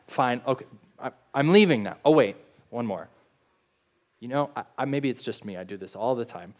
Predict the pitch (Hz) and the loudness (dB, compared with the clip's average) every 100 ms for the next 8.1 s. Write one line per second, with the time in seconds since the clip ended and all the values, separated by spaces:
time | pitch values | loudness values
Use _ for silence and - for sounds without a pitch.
0 | _ _ 113 101 95 90 98 90 - - | _ _ -16 -12 -12 -14 -16 -18 -20 -20
1 | _ _ _ _ _ _ _ _ - 147 | _ _ _ _ _ _ _ _ -2 0
2 | 147 156 139 90 - 131 120 - - _ | 2 0 -2 -8 -8 -4 -4 -4 -16 _
3 | 131 131 123 123 147 180 - 127 101 92 | -4 -4 -2 -2 0 -2 -4 -8 -8 -10
4 | 107 - _ _ _ _ _ - 120 120 | -14 -20 _ _ _ _ _ -6 -6 -6
5 | 113 120 127 143 - 139 127 123 139 127 | -4 0 0 -2 -4 -2 -2 -2 -4 -4
6 | 120 120 110 120 117 123 117 117 127 120 | -4 -4 -4 -4 -4 -4 -4 -6 -2 0
7 | 110 117 - - 120 127 147 - 135 151 | 0 -4 -14 -6 0 0 0 -2 -2 -2